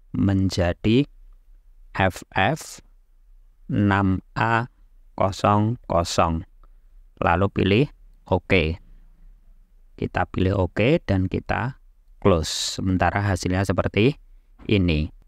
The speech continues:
Selanjutnya kita akan membuat sebuah layer baru. Kita klik di bagian sini dan kita namakan ini yaitu noise.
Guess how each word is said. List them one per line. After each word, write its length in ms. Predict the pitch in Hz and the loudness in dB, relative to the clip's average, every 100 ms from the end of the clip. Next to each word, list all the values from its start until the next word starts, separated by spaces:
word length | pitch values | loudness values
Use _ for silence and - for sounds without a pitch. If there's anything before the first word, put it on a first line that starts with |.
| - | -20
Selanjutnya 480 | - 131 135 156 202 | -2 0 2 2 2
kita 320 | - 131 151 | 0 0 0
akan 160 | 156 156 | 2 2
membuat 400 | 139 131 147 - | 4 4 0 0
sebuah 240 | - 123 | 0 2
layer 240 | 123 120 - | 4 2 2
baru. 320 | 101 85 95 | 0 2 0
Kita 400 | 104 - 92 - | -2 -2 -4 -2
klik 240 | 117 - | -2 0
di 80 | 110 | -2
bagian 400 | - 95 98 95 | -2 -2 -2 -2
sini 240 | - 101 | -2 0
dan 320 | - 98 98 95 | 0 0 0 0
kita 240 | - 92 | -2 0
namakan 400 | 92 90 - 95 | 2 0 0 0
ini 320 | - 98 104 | 0 2 2
yaitu 480 | 92 87 - 101 113 - - - - - - | 2 0 -2 -4 -4 -10 -20 -20 -20 -20 -8
noise. 1200 | 104 101 104 120 - - - - 95 80 - - | 0 2 2 -2 -8 -20 -18 -2 -2 0 -6 -12